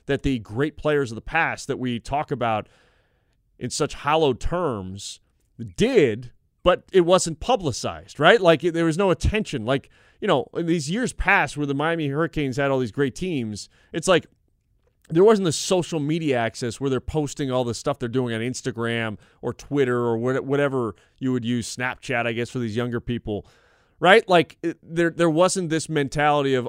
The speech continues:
"Oh, watch what I'm doing at all times." It was just, "Hey, we gotta go to work." That's how the guys before us did it. That's how the guys before them did it,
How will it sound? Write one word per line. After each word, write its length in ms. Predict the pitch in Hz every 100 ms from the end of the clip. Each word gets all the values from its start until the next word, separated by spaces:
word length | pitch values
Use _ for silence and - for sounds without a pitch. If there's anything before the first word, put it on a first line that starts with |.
| -
"Oh, 200 | 160 139
watch 400 | 113 143 - -
what 140 | 151
I'm 160 | 139 135
doing 340 | 143 143 131
at 80 | 123
all 160 | 120 110
times." 580 | - 175 139 104 101
It 60 | 143
was 180 | 139 117
just, 220 | 143 -
"Hey, 200 | 160 147
we 180 | 101 147
gotta 180 | 180 147
go 140 | 135
to 60 | 120
work." 400 | 104 156 196 - - _ -
That's 260 | 160 165
how 100 | 175
the 100 | 139
guys 220 | 123 143
before 400 | 117 107 151 165
us 140 | 170 123
did 200 | 135 160
it. 160 | 185 _ _
That's 180 | 156 175
how 60 |
the 80 | 156
guys 180 | 139 143
before 280 | 117 - 127
them 220 | 139 170
did 180 | 147 165
it, 140 | 185